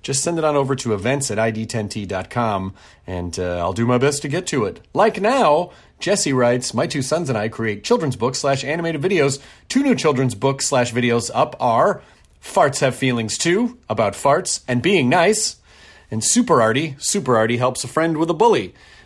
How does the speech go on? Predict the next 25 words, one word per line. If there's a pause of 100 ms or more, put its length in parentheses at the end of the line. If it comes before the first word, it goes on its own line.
(140)
Uh,
three
of
the
stories
are
read
by
my
sons.
One
is
read
by
comedian
Brian
Scalero. (400)
Visit (120)
here's
artie
dot
x
y
z
or